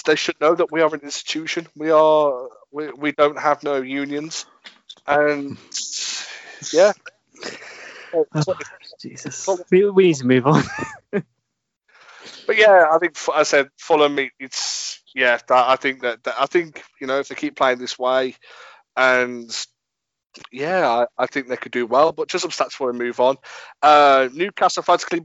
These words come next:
Speaker 1: clean sheet in their last eleven games at Saint James's Park. Um, Fulham picked up more points when finishing the Premier League for the first time, uh, since two thousand thirteen, and no side's conceded more penalties this season than Fulham,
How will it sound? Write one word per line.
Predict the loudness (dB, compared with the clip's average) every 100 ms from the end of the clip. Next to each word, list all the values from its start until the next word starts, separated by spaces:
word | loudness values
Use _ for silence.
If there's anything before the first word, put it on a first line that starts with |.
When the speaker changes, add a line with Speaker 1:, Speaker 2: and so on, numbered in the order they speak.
| -6
Speaker 1:
clean | -6
sheet | -4 -4 -4
in |
their | 0 2
last | 4 2 0
eleven | -2 4 4 2
games | -6 -8 -8
at | -10
Saint | -10 -10
James's | -4 -4 -4 -16 -14
Park. | 0 4 4 0 -12 _ _ -20 -20 _ _ 2
Um, | 2 4 0 -8
Fulham | -14 0 2 2
picked | -4 -10
up | -6
more | 0 0
points | 2 0 0
when | -8
finishing | -6 -8 -8
the | -8
Premier | -6 -6 -8
League | -8 -8
for | -10 -10 -16 -16 -20 _ -20 -20 -20 -20 -20 -20 -18 -14
the | -12
first | -6 -6 -6 -10
time, | -2 2 2 2 -6 _ _ _
uh, | -6 -6
since | -6 -4
two | 0
thousand | 0 0 -4
thirteen, | -6 -4 -2 0 0 -2
and | -10 0
no | 2 2
side's | 2 2 2
conceded | -4 -4 -2 -2
more | 2 2
penalties | 2 0 0 -4 -12
this | -8
season | -4 -4 -2 -2 -4 -18 -20 2
than | 4 4 2
Fulham, | -4 0 2 0